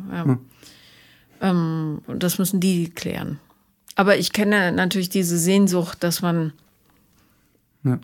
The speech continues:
Speaker 1: dieses Gefühl haben will, dass man dazugehört, aber
Speaker 2: Ja.
Speaker 1: das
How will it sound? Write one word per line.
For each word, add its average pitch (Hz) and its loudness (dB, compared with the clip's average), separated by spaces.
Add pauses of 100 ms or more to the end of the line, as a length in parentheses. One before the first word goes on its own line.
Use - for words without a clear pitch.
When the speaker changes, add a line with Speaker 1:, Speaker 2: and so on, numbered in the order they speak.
(140)
Speaker 1:
dieses 165 -2
Gefühl 190 2
haben 156 0
will, 156 -2
dass 156 -6
man 160 -4
dazugehört, 160 -4
aber 151 0
Speaker 2:
Ja. 135 2
Speaker 1:
das - -10